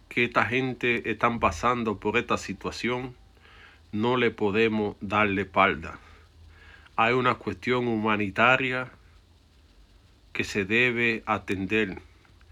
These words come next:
Venezuela está mal porque el dictador así lo prefiere. Venezuela no se puede vivir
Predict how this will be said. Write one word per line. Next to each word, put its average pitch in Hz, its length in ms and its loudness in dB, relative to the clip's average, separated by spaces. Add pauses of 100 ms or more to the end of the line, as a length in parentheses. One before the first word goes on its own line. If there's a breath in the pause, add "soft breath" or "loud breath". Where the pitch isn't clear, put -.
(380 soft breath)
Venezuela 120 760 2
está 110 260 0
mal 139 420 2 (1040 soft breath)
porque 113 280 0
el 101 120 0
dictador 107 680 0
así 104 260 -2
lo 101 180 -2
prefiere. 92 560 -2 (1000 soft breath)
Venezuela 120 640 2
no 117 120 -2
se 110 180 -6
puede 113 360 0
vivir 120 580 0